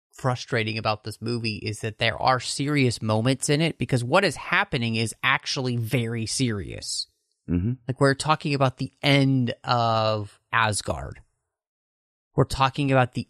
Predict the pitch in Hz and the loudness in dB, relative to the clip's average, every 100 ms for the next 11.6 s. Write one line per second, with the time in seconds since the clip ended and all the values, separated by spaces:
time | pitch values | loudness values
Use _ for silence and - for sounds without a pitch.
0 | - 143 143 135 123 117 - 135 117 113 | 0 2 2 2 0 0 0 0 0 -2
1 | 117 127 - 123 107 104 107 104 104 104 | 0 2 2 0 0 -2 -2 0 2 0
2 | - - _ _ _ _ _ _ _ _ | -2 -10 _ _ _ _ _ _ _ _
3 | _ - 120 139 196 214 202 208 190 - | _ -4 0 4 4 2 2 2 2 4
4 | 170 87 - - - - - - 208 175 | 4 4 -2 -4 -8 -18 -12 -2 4 6
5 | 151 143 107 92 80 320 226 - - _ | 6 4 6 6 8 6 6 2 -10 _
6 | _ _ 175 185 208 185 - 392 403 185 | _ _ 2 4 2 4 4 4 2 0
7 | 151 147 151 139 139 135 - 135 135 131 | 2 4 4 4 0 0 2 2 2 0
8 | 131 143 - - 139 143 151 147 143 135 | -4 -6 -8 -2 0 2 0 0 0 0
9 | 120 117 127 123 123 120 120 110 104 - | -2 0 4 6 4 4 0 -2 -4 0
10 | 123 107 - - - 104 101 101 - 113 | 2 2 0 -10 -8 -2 2 2 0 -6
11 | 95 104 139 98 - | 0 4 4 4 -4